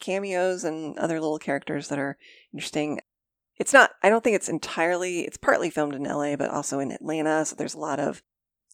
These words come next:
I love shows that are full of a lot of literal sunshine. So there's a lot of that. So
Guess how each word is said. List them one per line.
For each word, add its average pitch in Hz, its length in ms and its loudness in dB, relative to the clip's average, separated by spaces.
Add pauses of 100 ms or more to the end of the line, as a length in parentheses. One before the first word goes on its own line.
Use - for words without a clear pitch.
(100)
I 214 80 -8
love 262 240 -6
shows 262 360 0
that 285 100 2
are 247 140 4
full 285 260 0
of 240 140 -4
a - 60 -2
lot 226 220 0
of 214 140 -2 (240)
literal 220 340 0
sunshine. 165 600 -4
So 147 200 0
there's 156 260 -2
a 170 60 -4
lot 160 200 0
of 143 60 0
that. - 240 2
So - 220 0